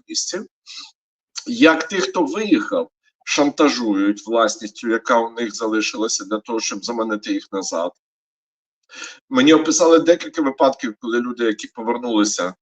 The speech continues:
були кинуті на підвали, піддавалися тортурам. От. М, і зараз, е,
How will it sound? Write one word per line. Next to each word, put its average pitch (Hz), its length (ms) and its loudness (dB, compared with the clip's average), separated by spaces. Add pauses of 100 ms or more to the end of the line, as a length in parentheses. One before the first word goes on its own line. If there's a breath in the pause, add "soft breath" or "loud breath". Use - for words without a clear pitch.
(1040)
були 123 220 2
кинуті 135 440 -2
на 120 120 0
підвали, 110 460 2
піддавалися 104 640 0
тортурам. 85 680 -8 (1200 soft breath)
От. 117 300 -2 (220)
М, 120 460 2
і 156 180 4
зараз, 214 640 6
е, 127 60 2